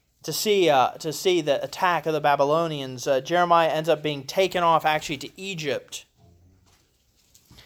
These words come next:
And then he, he sends letters eventually. This goes through the time of the exile.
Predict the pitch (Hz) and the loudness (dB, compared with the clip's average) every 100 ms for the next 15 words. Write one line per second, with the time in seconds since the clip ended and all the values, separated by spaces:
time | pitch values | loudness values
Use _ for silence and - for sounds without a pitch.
0 | _ - 165 175 165 180 139 160 147 - | _ -4 0 0 0 -6 -6 -6 -2 2
1 | 180 165 160 170 185 147 151 139 135 143 | 2 0 4 4 4 0 -2 -4 -4 -6
2 | 156 160 - 180 175 165 - 190 190 190 | -6 -6 -10 -2 -2 -2 -10 2 4 4
3 | 165 127 - - _ _ - 170 175 170 | 4 0 0 -20 _ _ 0 4 4 4
4 | 151 151 147 156 156 170 135 131 123 | -2 -2 0 0 0 2 4 6 4